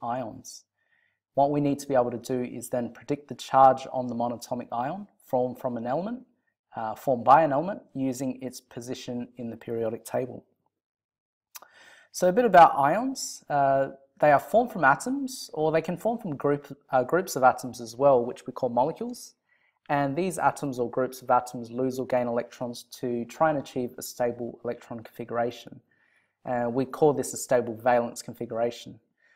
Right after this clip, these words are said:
And when that happens, they can either become positively or negatively charged. We have specific names for, uh, oppositely charged ions.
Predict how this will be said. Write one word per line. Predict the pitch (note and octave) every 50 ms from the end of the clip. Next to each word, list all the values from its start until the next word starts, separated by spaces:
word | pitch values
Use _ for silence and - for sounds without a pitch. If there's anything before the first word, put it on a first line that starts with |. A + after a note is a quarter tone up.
| _ _ _ _ _ _
And | - C3 C3 C3 C3
when | C#3+ F#3 F#3+
that | E3+ C#3
happens, | - E3+ E3+ E3+ - F#3+ F3+ E3 -
they | - D3
can | - - D3
either | C#3 C#3 D3 C#3 C#3
become | C3 - B2 - C3+ B2+ B2+
positively | B2+ - C#3+ C3+ C3 C3 B2+ - - B2 A#2+ B2 A#2+ A#2+ - -
or | A#2+ A#2 A2+
negatively | A2+ A2+ A#2 A2+ A#2 - - - A2+ A#2 A2+
charged. | A2 - - A#2+ B2 A#2 A2 G#2+ - - - - _
We | A#2+ A#2 A#2 A#2
have | C3 D3 D#3+ D3
specific | D3 - - - B2 - - - - - -
names | B2+ A#2+ A#2 A#2 A#2 A#2 A#3 -
for, | - - - C3+ B2 A#2 A2+ - - _ _ _ _ _ _ _ _ -
uh, | A#2+ A2+ A2+ A2+ - - - -
oppositely | C3 - - - - - B2+ B2+
charged | B2 - - A#2 A2 A2 - - - -
ions. | A2+ A2 G#2+ G#2+ G#2+ - - - -